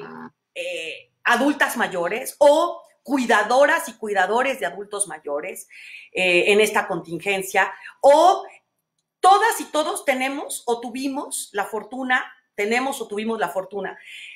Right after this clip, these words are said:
de convivir, de estar con personas adultas mayores, o en su caso ser una de ellas,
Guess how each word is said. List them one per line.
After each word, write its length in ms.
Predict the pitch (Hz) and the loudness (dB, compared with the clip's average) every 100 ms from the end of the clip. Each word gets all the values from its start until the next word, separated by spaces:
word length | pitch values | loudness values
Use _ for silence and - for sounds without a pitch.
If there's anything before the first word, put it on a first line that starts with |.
| _ | _
de 320 | 170 226 220 | 2 4 4
convivir, 640 | 220 254 254 208 220 240 196 | 2 0 0 -2 -4 -6 -4
de 80 | |
estar 300 | 190 190 208 | -6 0 -2
con 140 | 208 214 | 0 -8
personas 420 | 180 190 185 180 | -8 -6 -8 -8
adultas 420 | 165 165 - - | -12 -12 -12 -12
mayores, 440 | 170 - - - - | -12 -12 -12 -12 4
o 460 | 226 226 277 - - | 8 8 6 2 -6
en 140 | 190 | -4
su 140 | - 160 | -4 -4
caso 280 | 175 220 - | -2 -2 -4
ser 200 | - 180 | -8 -8
una 180 | 170 120 | -8 -10
de 120 | - | -12
ellas, 440 | - - - - | -18 -20 -20 -20